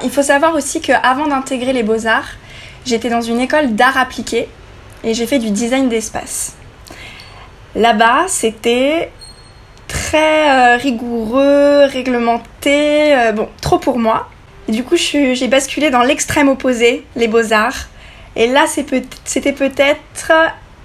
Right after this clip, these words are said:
un peu trop... Euh, la bride était peut-être un peu trop lâche pour moi. Je crois, je pense que j'ai quand même besoin d'un minimum de cadre. Pas trop, mais un petit peu quand même, sinon c'est n'importe quoi.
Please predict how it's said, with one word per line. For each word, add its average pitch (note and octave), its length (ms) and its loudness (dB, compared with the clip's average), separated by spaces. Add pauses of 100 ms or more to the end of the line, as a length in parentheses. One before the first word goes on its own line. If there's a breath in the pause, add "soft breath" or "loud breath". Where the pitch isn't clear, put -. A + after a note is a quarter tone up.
un D4+ 220 2 (180)
peu C4+ 220 0 (480)
trop... C#4+ 600 2
Euh, A3+ 420 6 (340 loud breath)
la B3 140 6
bride C4+ 260 2
était C#4+ 220 0
peut-être D4 400 0
un C4+ 100 2
peu F#3+ 140 -4
trop B3 180 0
lâche A#3 420 -2 (560)
pour A#3 160 0
moi. G3+ 220 -2 (180)
Je - 100 -14
crois, C4+ 120 -4
je - 80 -10
pense B3+ 160 -2
que C4+ 100 -6
j'ai A3+ 80 -4
quand B3 100 -2
même B3+ 200 0
besoin A#3+ 520 0 (240 loud breath)
d'un A#3+ 80 4
minimum C4 380 4
de A#3+ 80 -2
cadre. A3 280 -2 (120)
Pas B3 120 2
trop, C#4+ 380 0
mais C4+ 100 0
un B3 80 0
petit - 140 -8
peu C4 120 -4
quand B3 140 0
même, C4 180 2
sinon B3 300 -2
c'est B3 100 -2
n'importe A#3 360 -2
quoi. C4+ 220 4